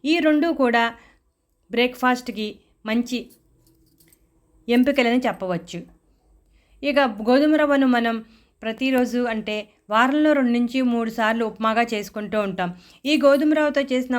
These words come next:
ఉప్మాను పిల్లలు, పెద్దలు చాలా ఇష్టంగా తింటూ ఉంటారు. దీనిలో ఫైబర్ సమృద్ధిగా ఉంటుంది, కొవ్వు చాలా తక్కువగా ఉంటుంది. డయాబెటీస్ ఉన్నవారికి కూడా ఈ గోధుమ రవ్వ చాలా మంచిది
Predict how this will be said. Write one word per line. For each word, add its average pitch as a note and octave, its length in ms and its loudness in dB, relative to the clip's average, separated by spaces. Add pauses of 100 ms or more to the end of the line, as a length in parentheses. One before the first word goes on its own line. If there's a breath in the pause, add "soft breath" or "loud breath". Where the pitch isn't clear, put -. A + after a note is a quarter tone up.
(120)
ఉప్మాను A#3+ 360 -2 (120)
పిల్లలు, A#3 320 0 (260)
పెద్దలు A3+ 340 -2 (140)
చాలా G#3+ 240 -2
ఇష్టంగా G#3+ 360 -4 (100)
తింటూ G#3+ 320 -4
ఉంటారు. F3+ 320 -6 (360 loud breath)
దీనిలో D#4 320 4 (120)
ఫైబర్ A3+ 340 -2
సమృద్ధిగా A#3 580 0 (120)
ఉంటుంది, A3 360 -4 (140)
కొవ్వు A3+ 200 -2 (120)
చాలా C4+ 320 2 (100)
తక్కువగా G#3+ 500 -2
ఉంటుంది. F3 360 -6 (440 soft breath)
డయాబెటీస్ D4+ 600 2
ఉన్నవారికి C4 580 0
కూడా A3 220 0 (440 soft breath)
ఈ A3 200 -6
గోధుమ A3 320 0
రవ్వ G#3+ 220 2 (240)
చాలా C4 280 2 (120)
మంచిది F3 360 -8